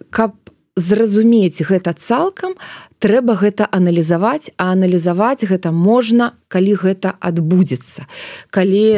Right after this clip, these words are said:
э, мы, ну, неяк убачым гэтае. Но, але, э, кожны сам для сябе павінен трымаць свой удар. І калі кожны будзе с-, э, трымаць свой удар,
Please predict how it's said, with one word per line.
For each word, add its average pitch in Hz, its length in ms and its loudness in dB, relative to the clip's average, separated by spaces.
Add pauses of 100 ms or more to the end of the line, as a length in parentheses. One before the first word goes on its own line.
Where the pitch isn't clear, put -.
(100)
э, 160 520 -2 (240)
мы, 190 400 2 (600)
ну, 233 180 2
неяк 220 580 2
убачым 175 600 -2
гэтае. 170 320 -2 (280)
Но, 247 340 4
але, 247 400 2
э, 202 640 0 (140)
кожны 233 640 2
сам 214 320 0
для 185 140 2
сябе 180 640 0 (200)
павінен 202 560 2
трымаць 190 400 0
свой 175 300 -4
удар. - 360 -8
І 190 120 -4
калі 208 160 2
кожны 214 720 0
будзе 160 240 -2
с-, - 340 -12
э, 170 220 0
трымаць 175 420 -2
свой - 260 -2
удар, - 280 -2